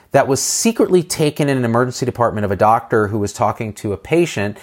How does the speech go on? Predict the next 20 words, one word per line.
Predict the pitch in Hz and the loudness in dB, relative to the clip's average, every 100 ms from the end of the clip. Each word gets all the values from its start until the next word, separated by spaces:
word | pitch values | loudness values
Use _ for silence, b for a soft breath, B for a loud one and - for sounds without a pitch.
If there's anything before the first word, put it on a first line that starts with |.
| B B B | B B B
and | 117 117 113 110 | 0 2 2 0
I | |
think | 107 123 | -2 -2
the | 113 | -2
mom | 107 113 131 147 147 | 0 2 4 4 2
was | 123 104 | -2 -2
there | 117 110 107 104 104 101 | 0 2 4 2 0 -4
videotaping | 101 131 160 139 117 - 101 - 90 | -2 2 4 4 2 -2 -4 -4 -10
him. | 85 85 80 B B B | -10 -12 -14 B B B
And | |
it | 156 | -2
was | 160 | -2
probably | - 208 202 | 0 2 2
thirty | 156 - 170 185 196 | -2 0 2 4 2
seconds, | - 143 123 117 | 0 0 0 -4
and | 120 | -4
I'm | 120 | -4
not | 139 147 | -2 -2
gonna | 165 143 | -4 -6
describe, | 131 - - 131 123 123 | -6 -8 -2 2 4 2